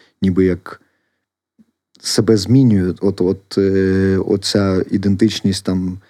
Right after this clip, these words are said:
якою я, м, типа, мова, якою я говорив до цього, типа, і якою зі мною говорила мама, типа,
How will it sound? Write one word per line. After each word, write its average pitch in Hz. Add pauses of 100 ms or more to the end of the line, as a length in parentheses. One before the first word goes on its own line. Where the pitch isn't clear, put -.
(200)
якою 95
я, 92
м, 90 (1000)
типа, -
мова, 98
якою 92
я 90
говорив 98
до 95
цього, 139
типа, 98
і 92
якою 95
зі 101
мною 95
говорила 92
мама, 127 (380)
типа, 95